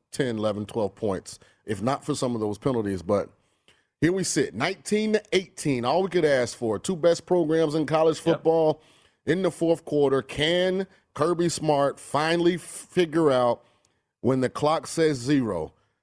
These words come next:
Speaker 1: for his team to have more points than Nick Saban and his?
Speaker 2: Wouldn't that be nice? For me. Maybe not for him.
Speaker 1: Not so much.
Speaker 2: Um, couple player props to keep an eye on this drive here for Alabama. Bryce Young,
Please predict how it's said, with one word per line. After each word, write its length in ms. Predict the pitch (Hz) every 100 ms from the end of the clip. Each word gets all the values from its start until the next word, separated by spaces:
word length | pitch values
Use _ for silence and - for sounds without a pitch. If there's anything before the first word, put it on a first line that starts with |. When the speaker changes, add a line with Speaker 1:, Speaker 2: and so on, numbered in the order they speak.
| _
Speaker 1:
for 100 | -
his 280 | 104 151 151
team 300 | - 156 147
to 60 | 139
have 180 | 139 127
more 220 | 127 127
points 600 | - 151 120 101 - - - _ -
than 200 | 113 117
Nick 140 | 117
Saban 380 | - 117 110 107
and 100 | 98
his? 100 | 90
Speaker 2:
Wouldn't 240 | 143 262 262
that 180 | 262 262
be 80 |
nice? 540 | 220 185 113 - - - _ _ _ _
For 80 | 90
me. 220 | 95 76 _ _ _ _ _
Maybe 160 | 82 92
not 180 | 98 113
for 100 | 123
him. 100 | 90
Speaker 1:
Not 180 | 87 -
so 140 | 90
much. 340 | 76 - -
Speaker 2:
Um, 540 | 110 117 110 110 107 107 _ _ _ -
couple 240 | 151 175
player 300 | - 160 151
props 360 | 131 147 139 -
to 60 |
keep 200 | - 131
an 80 | 127
eye 180 | 120 123
on 160 | 117 110
this 160 | 117
drive 360 | - 113 107 101
here 140 | 110
for 160 | - 104
Alabama. 540 | 101 101 92 92 82
Bryce 460 | 76 98 120 135 -
Young, 320 | 120 98 78